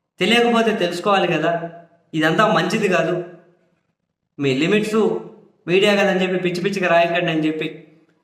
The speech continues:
రాష్ట్ర ఎన్నికల కమిషన్ కూడా స్పందించింది దీని మీద. అరే నీ పాసుగుల. అరే ఎట్లా, ఎట్లా రాస్తారు? ఇంత, ఇంత, ఇంత కళాకారులు ఏమో ఏమైనా రాస్తారు. రాజశేఖర్ రెడ్డి గారి సోదరి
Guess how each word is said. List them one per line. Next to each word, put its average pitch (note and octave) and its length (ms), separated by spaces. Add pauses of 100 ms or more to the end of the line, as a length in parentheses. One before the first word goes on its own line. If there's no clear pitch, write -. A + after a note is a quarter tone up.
రాష్ట్ర A3 320
ఎన్నికల A3+ 300
కమిషన్ A3+ 420
కూడా G#3 160
స్పందించింది F3 680
దీని D3 60
మీద. D3 200 (920)
అరే A3+ 180
నీ D4 180
పాసుగుల. C4 840 (1080)
అరే C4+ 220
ఎట్లా, F3 260
ఎట్లా C4 240
రాస్తారు? G#3+ 560
ఇంత, G#3 240 (460)
ఇంత, A#3 180
ఇంత A3+ 320
కళాకారులు C4 1040 (840)
ఏమో D3 600 (200)
ఏమైనా F3 400
రాస్తారు. F3+ 640 (520)
రాజశేఖర్ E3+ 600
రెడ్డి E3 220
గారి D#3 180
సోదరి E3 720